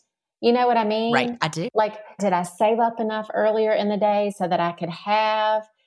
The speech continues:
Speaker 1: For me, it was just such bondage, food bondage,
Speaker 2: Mm-hmm.
Speaker 1: really.
Speaker 2: Right.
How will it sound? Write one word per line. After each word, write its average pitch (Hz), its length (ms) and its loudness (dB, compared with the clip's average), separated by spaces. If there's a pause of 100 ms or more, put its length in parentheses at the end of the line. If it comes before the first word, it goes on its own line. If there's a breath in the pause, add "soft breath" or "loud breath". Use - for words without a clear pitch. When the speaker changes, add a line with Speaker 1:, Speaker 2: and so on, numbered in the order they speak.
(100)
Speaker 1:
For 226 140 2
me, 196 560 4
it 180 80 0
was 185 160 -6
just 214 220 -6
such - 360 -4
bondage, 180 600 0
food 220 220 4
bondage, 147 420 -2
Speaker 2:
Mm-hmm. 165 40 0
Speaker 1:
really. - 420 -4
Speaker 2:
Right. - 220 -6